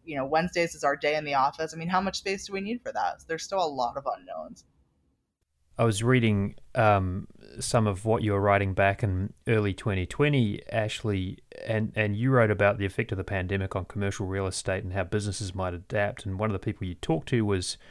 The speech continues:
Speaker 2: Ryan Kratz with Colliers International, and he was saying that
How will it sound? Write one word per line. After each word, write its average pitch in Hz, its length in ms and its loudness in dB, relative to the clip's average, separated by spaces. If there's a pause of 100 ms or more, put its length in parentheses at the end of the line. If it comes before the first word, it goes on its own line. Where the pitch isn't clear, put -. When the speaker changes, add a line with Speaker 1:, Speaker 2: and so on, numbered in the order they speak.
(320)
Speaker 2:
Ryan 104 460 6
Kratz - 520 2
with 92 380 -8 (140)
Colliers 101 440 0
International, 98 680 -2
and 90 120 -4
he 120 80 0
was 120 140 0
saying 95 260 2
that 90 140 -4